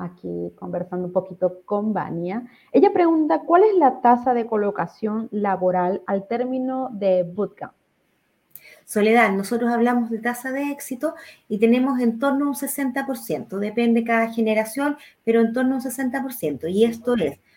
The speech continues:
Speaker 2: cuando las personas se emplean en un plazo corto de tiempo o bien hacen prosecución de estudio y siguen estudiando algo adicional o, eh, hacen autoempleo con alguna gestión de emprendimiento. Esos son nuestros indicadores de éxito.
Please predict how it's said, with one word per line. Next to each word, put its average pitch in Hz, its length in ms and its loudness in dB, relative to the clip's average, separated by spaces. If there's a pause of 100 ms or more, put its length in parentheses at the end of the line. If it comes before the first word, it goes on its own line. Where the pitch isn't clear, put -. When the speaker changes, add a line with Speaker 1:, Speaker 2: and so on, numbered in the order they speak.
(120)
Speaker 2:
cuando 196 240 4
las 190 120 -4
personas 233 480 0
se 220 60 -4
emplean 240 480 2
en 226 100 4
un 208 140 0
plazo 226 400 -2
corto 277 320 -2
de 294 140 0
tiempo 311 480 0 (340)
o 202 140 2
bien 269 400 2
hacen 220 260 -4
prosecución 226 720 -2
de 302 80 2
estudio 302 520 0
y 262 60 -6
siguen 247 300 -2
estudiando 254 560 0
algo 262 160 0
adicional 269 580 0 (580)
o, 320 380 6
eh, 233 480 6
hacen 240 320 2
autoempleo 247 800 0
con 247 120 0
alguna 233 320 4
gestión 233 360 0
de 226 80 2
emprendimiento. 208 640 -2 (340)
Esos 254 200 2
son 262 200 -2
nuestros 262 280 -2
indicadores 254 580 -2
de 185 140 -2
éxito. - 340 -12